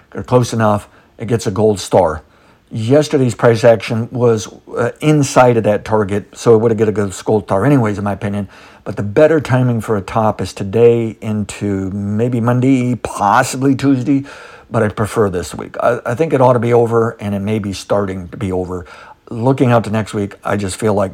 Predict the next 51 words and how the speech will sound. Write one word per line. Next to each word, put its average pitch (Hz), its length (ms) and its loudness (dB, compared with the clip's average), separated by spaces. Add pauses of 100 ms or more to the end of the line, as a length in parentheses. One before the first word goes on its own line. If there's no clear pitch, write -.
if - 80 -14
they 98 100 -4
want 123 220 4
to 151 40 4
bounce 143 360 4
it 170 80 2
first, 156 540 2 (360)
maybe 104 140 -4
they'll 131 220 4
even 135 240 2
explode 139 480 2
it, 160 200 0 (600)
but 104 120 -2
they're 110 120 2
gonna 120 200 4
sell 120 240 6
it 107 80 2
next 107 240 -6
week. 92 320 -8
And 104 200 -4
I 107 80 0
got 107 160 -2
a - 40 -2
feeling 107 240 -2
there's 98 140 -6
some 104 120 -6
selling 104 360 -2
for - 80 -12
the 98 80 -2
other 95 140 -2
markets. 85 340 -8
So, - 280 0 (280)
any 175 140 0
rate, 143 280 4
that, 143 360 4
uh, 120 160 4
target, 127 380 2
by 113 100 2
the 107 80 0
way, 110 180 0
I 104 60 -2
set 123 280 0
up 110 220 0
was, 107 320 -4
uh, 95 120 -4
five 120 280 -2
ninety-two 135 680 -2
and 120 160 -6
a 117 80 -2
half, 98 600 -4 (360)
okay, 107 540 -2